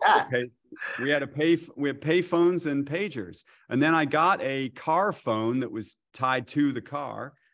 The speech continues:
Speaker 2: right? So there was a guy named Steve, and I sold him his first house in nineteen eighty-eight. And then I sold that house for him. But because we didn't have cell phones back then,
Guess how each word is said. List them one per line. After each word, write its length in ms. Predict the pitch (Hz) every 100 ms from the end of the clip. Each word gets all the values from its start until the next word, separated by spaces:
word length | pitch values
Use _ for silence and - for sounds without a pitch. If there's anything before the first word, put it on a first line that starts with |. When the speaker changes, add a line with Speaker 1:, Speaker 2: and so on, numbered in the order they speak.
| _
Speaker 2:
right? 340 | 107 123 - 147
So 380 | 156 147 139 143 _ _ _ _ _ _ _ _ _ -
there 120 | 156
was 140 | 190 185
a 40 |
guy 340 | 175 165 160 160
named 220 | 156 151
Steve, 500 | - 139 131 131 -
and 140 | 117
I 60 | 120
sold 280 | - 151 151
him 60 |
his 140 | 147 -
first 280 | 143 143
house 320 | 123 117 120 117
in 80 |
nineteen 360 | 117 117 120 127
eighty-eight. 560 | 123 123 117 101 101 - _
And 240 | 110 107 110
then 120 | 117
I 60 | 117
sold 300 | - 185 175
that 140 | 151
house 260 | 147 147 -
for 320 | - 143 147
him. 380 | 120 110 120 123 _ -
But 220 | 131 113 - -
because 340 | 139 185 160
we 120 | 180
didn't 220 | 180 160
have 160 | 151 139
cell 240 | - 185 220
phones 280 | 143 120
back 320 | - 107 107 -
then, 380 | 110 113 123